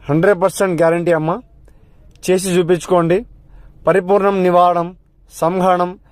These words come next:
ఏకపద్మహరణం, ఐకమచనం, ఇంట్లో సమస్యలు ఐకమచనం,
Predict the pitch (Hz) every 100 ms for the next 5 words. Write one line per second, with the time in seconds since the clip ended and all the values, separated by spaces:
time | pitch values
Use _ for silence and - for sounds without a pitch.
0 | - - - 165 180 175 170 170 165 175
1 | 147 - - - - - - - - -
2 | - - - - - - 151 180 240 214
3 | 214 214 196 135 - _ _ _ _ _
4 | - 165 175 202 - 190 190 202 190 175
5 | 175 185 180 165 175